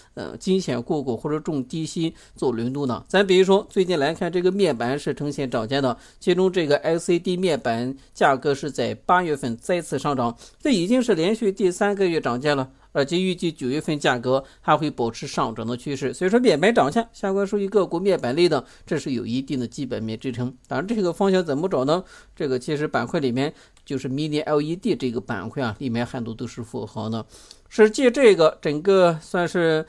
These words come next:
要考虑制裁这个中芯国际，我们针对整个科技股关注点也是说，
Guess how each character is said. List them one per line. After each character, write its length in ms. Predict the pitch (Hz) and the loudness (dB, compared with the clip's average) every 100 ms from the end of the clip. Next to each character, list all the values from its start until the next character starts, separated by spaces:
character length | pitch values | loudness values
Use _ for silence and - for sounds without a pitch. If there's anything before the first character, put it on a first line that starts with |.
| - _ | -10 _
要 120 | 196 175 | 2 2
考 280 | - 143 | 2 0
虑 180 | 139 170 | 2 2
制 180 | 160 175 | 2 -2
裁 240 | 139 151 | 0 -2
这 140 | 156 156 | -2 -2
个 80 | 135 | -2
中 180 | 160 | -2
芯 220 | 165 156 156 | -4 -4 -2
国 180 | 143 | -2
际， 160 | 151 165 - | -2 -4 -2
我 100 | 117 | -4
们 180 | 135 139 | -4 -2
针 160 | 143 151 | -2 -2
对 120 | 143 | -2
整 140 | 120 | -4
个 120 | 120 139 | -4 -4
科 200 | - 160 | -4 -2
技 160 | 156 | -2
股 160 | 127 127 | -2 -2
关 200 | 147 147 | -2 -2
注 120 | 147 | -4
点 300 | 120 98 104 - - - | -6 -6 -8 -12 -20 -8
也 160 | 117 | -6
是 160 | 110 147 | -4 -4
说， 280 | 139 135 | 0 0